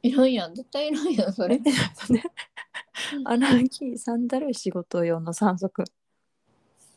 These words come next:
Speaker 1: 穴あき変えるべきでしょ。
Speaker 2: あ、そうか。あ、変えればいいのか。何か買って
Speaker 1: うん。
Speaker 2: 穴あきを捨てるっていう選択肢。
Speaker 1: そう。
Speaker 2: なるほどね。来年だな。二千二十二年、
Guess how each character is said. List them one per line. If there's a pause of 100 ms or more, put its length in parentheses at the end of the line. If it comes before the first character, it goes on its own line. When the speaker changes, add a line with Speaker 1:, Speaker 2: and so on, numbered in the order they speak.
(540)
Speaker 1:
穴
あ
き
変
え
る
べ
き
で
し
ょ。 (280)
Speaker 2:
あ、
そ
う
か。
あ、 (160)
変
え
れ
ば
い
い
の
か。 (100)
何
か
買
っ
て
Speaker 1:
う
ん。 (280)
Speaker 2:
穴
あ
き
を
捨
て
る
っ
て
い
う
選
択
肢。 (160)
Speaker 1:
そ
う。 (720)
Speaker 2:
な
る
ほ
ど
ね。 (880)
来
年
だ
な。 (100)
二
千
二
十
二
年、